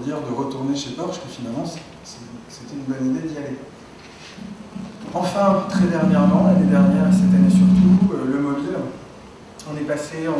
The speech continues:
début d'année de quinze pour cent d'ouvreurs sur mobile et tablette à, d'ici la fin de l'année, près de quarante pour cent d'ouvreurs sur tablette et mobile. Donc l'explo-, l'explosion, elle est réellement en deux mille treize, les prestataires,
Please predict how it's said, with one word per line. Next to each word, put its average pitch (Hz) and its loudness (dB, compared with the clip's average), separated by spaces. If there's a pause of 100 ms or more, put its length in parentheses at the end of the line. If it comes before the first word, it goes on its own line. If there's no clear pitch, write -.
début 143 -6
d'année 156 -6
de 135 -8
quinze 156 -10
pour 156 -14
cent 160 -10
d'ouvreurs 139 -6
sur 139 -12
mobile 135 -8
et - -10
tablette 147 -6 (600)
à, 151 0
d'ici 147 -6
la 139 -6
fin 135 -6
de 131 -2
l'année, 147 -2
près 147 -6
de - -12
quarante 147 -6
pour - -10
cent - -8 (280)
d'ouvreurs 135 -4
sur 135 -10
tablette 135 -10
et 131 -8
mobile. 156 -4 (680)
Donc 131 -6
l'explo-, 147 -6 (160)
l'explosion, 151 -4
elle 143 -2
est 135 -4
réellement 143 -2
en 139 -4
deux 139 -6
mille - -6
treize, 190 -4
les 135 -6 (160)
prestataires, 160 -6